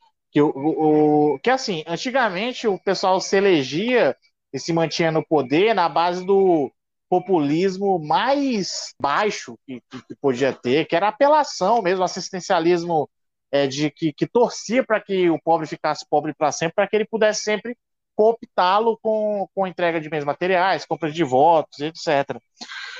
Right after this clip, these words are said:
E hoje em dia não, hoje em dia é, é a lógica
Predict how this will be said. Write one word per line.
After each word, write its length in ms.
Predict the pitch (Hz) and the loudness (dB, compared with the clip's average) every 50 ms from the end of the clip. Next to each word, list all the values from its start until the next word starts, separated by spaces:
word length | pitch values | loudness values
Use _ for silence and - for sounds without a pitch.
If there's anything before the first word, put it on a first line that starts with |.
| - _ - | -20 _ -2
E 760 | - 180 196 208 208 214 214 214 214 214 214 208 208 208 208 - _ _ _ _ - _ _ _ _ _ - 339 - _ _ _ - | 0 2 4 4 4 4 4 4 4 4 4 4 4 4 2 0 _ _ _ _ -20 _ _ _ _ _ -20 -20 -20 _ _ _ 0
hoje 300 | 214 233 277 277 269 302 | 2 2 2 2 0 -8
em 80 | 277 | -10
dia 220 | 214 220 294 330 330 | -8 -4 -2 -2 0
não, 260 | 285 262 262 269 254 | 0 -2 -2 -2 0
hoje 240 | 247 254 254 247 269 | 0 -2 -2 -4 -8
em 100 | 269 233 | -12 -12
dia 220 | 190 202 247 262 | -10 -2 0 2
é, 420 | 277 294 294 294 285 277 - - 247 | 4 4 4 4 2 0 0 -2 -2
é 40 | |
a 120 | 254 254 254 | 0 0 2
lógica 600 | 240 240 254 262 254 - - - 285 277 277 269 | 2 2 2 0 -2 -6 -10 -2 0 0 0 0